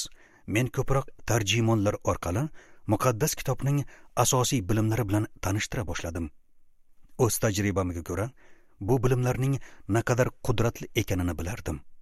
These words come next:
Lekin muqaddas kitob mutlaqo bir yangilik bo'lgan odamlarga uning qanday ta'sir qilishini ko'rishga tayyor emasdim.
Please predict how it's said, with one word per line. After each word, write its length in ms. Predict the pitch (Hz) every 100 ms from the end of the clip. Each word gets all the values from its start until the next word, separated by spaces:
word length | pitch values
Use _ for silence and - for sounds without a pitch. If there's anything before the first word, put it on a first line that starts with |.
| - - - - -
Lekin 460 | 92 104 - 135 127 - -
muqaddas 580 | - 120 - 98 90 -
kitob 300 | - 123 147 - - - -
mutlaqo 500 | - 131 - 131 139
bir 140 | 113 104 -
yangilik 520 | 95 117 110 131 143
bo'lgan 320 | 123 110 107 -
odamlarga 600 | 113 95 90 82 78 143 151 - - -
uning 240 | 131 131 -
qanday 380 | - 127 123 113
ta'sir 360 | 104 104 -
qilishini 380 | - 107 98 95
ko'rishga 440 | - 92 - 92 85 - - _ _ -
tayyor 420 | - 92 80 76 -
emasdim. 480 | 87 82 - -